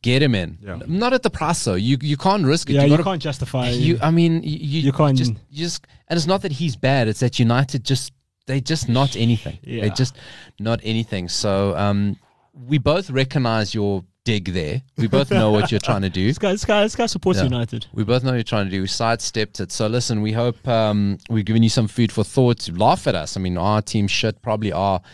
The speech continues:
Speaker 1: I'm really doubting my midfield. Senzo, is there, after listening to us, is there one player that you go, "Mm, these guys had a good point. What should I do?"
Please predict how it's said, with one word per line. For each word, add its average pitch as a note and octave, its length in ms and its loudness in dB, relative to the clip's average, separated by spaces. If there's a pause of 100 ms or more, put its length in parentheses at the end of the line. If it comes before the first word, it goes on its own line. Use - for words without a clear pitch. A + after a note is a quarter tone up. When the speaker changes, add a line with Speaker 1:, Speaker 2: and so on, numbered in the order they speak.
(200)
Speaker 1:
I'm G2 180 0
really A2 200 4
doubting G2 340 0
my F#2 100 0
midfield. F#2 460 0 (240)
Senzo, D3+ 400 0
is B2+ 160 0
there, B2+ 200 2
after C3 220 -2
listening B2+ 340 0
to A2+ 140 -2
us, F2 160 -4
is F2+ 120 -6
there G2+ 120 0
one G#2+ 220 -2
player G#2 260 0
that F#2 140 -6
you F2+ 80 -8
go, F#2 60 -4
"Mm, F2+ 320 -4
these F2 120 -8
guys F2+ 220 -2
had F#2+ 100 -4
a F2 60 -6
good F2 140 -6
point. D#2 340 -6
What E2+ 180 -8
should - 160 -4
I D#2+ 120 -2
do?" D2 240 -6